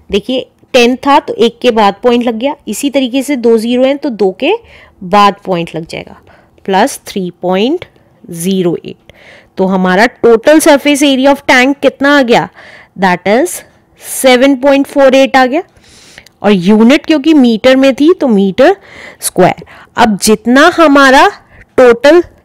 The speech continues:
surface area of tank आया उतनी ही हमारी मेटल शीट यूज्ड हुई है इस टैंक को बनाने के लिए। तो मेटल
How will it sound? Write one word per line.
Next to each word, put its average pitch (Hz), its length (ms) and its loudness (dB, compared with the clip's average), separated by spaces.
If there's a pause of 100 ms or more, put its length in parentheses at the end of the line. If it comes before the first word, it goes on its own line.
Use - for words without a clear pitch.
surface 311 540 0
area 254 360 2
of 311 140 0 (100)
tank 262 340 2
आया 240 240 4 (140)
उतनी 240 420 2
ही 330 160 4
हमारी 240 420 2
मेटल 226 420 2
शीट 269 340 -4
यूज्ड 214 400 -2
हुई 196 180 0
है 285 120 -2 (580)
इस - 280 0
टैंक 214 360 0
को 277 100 4 (420)
बनाने 190 540 2 (140)
के 196 160 2
लिए। 156 360 -8 (480)
तो 202 380 0 (1500)
मेटल 202 600 0